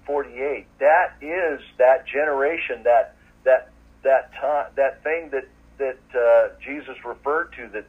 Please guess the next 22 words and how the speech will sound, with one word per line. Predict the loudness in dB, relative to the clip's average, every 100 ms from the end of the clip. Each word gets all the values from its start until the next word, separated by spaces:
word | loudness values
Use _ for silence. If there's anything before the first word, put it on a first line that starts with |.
| _
this | -4 -4 -10 -12
generation | -10 -6 -6 -6 -6 -14 -20 -18
shall | -6 0 0 0
not | -2 -2 -2
pass | 0 2 0 -2 -20 _ _ _ -6
till | 0 0 0
these | -6 -12 -12
things | -6 -6 -6 -14 -2
come | -2 -2
about. | 2 4 4 0 _ _ _ _ _ _ _ _
That's | 0 0 -2
the | -6
moment, | 0 -2 -2 -12
nineteen | -8 -8 -8 -20 -14
forty-eight. | -8 -8 -6 -6 -6 -10 _ _ _ _ _ -2
Uh, | 2 4 4 0 -4 _ _ _ _ _
Israel | -12 -12 -10 -4 -4
became | -4 -8 -6 -6
a |
nation | -8 -8 -8 -14 -16
again. | -16 -14 -14 _ _ _ _ -4
After, | -2 -2 -10